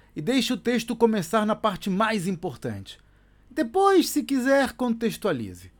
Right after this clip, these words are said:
Esse é um dos temas que vou abordar no desafio Empresa Vendável. Três dias inteiros dedicados a transformar o seu negócio numa máquina de lucratividade.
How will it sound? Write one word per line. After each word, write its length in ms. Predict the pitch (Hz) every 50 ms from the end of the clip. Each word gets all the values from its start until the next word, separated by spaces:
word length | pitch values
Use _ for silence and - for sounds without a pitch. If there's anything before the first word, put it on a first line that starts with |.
| _ _ _ _ _ _ _ _ _ _ -
Esse 220 | - 254 240 - 269
é 20 |
um 80 | 262 240
dos 180 | 220 180 -
temas 280 | - 220 226 208 196 -
que 100 | - 202
vou 140 | 160 196 208
abordar 480 | 208 185 185 165 156 156 185 185 185
no 100 | 185 185
desafio 640 | 156 170 175 160 170 143 - - 190 190 190 180 -
Empresa 540 | 196 175 175 160 - 214 240 240 202 220 220
Vendável. 720 | 180 196 190 170 156 127 117 107 98 92 92 98 92 - _ _ _ _ _ _ _ _ _ -
Três 280 | 202 220 262 247 220 180
dias 280 | 190 240 247 233 196
inteiros 760 | 262 294 247 - 202 202 220 220 196 220 226 220 - - - -
dedicados 600 | 156 156 190 165 190 160 - 202 202 190 202 170
a 80 | 185 180
transformar 720 | - 196 214 202 - - 202 180 147 147 135 123 123 123
o 60 | 123
seu 320 | - - - - 285 320
negócio 720 | 302 254 180 147 147 151 165 170 160 165 - - 170 175 170 _ _ _ - -
numa 260 | 151 147 151 139 131
máquina 500 | 135 147 165 180 170 - - 160 151 151
de 140 | 139 147 143
lucratividade. 1000 | 143 139 143 143 139 135 - 135 120 127 113 107 98 95 95 90 - - -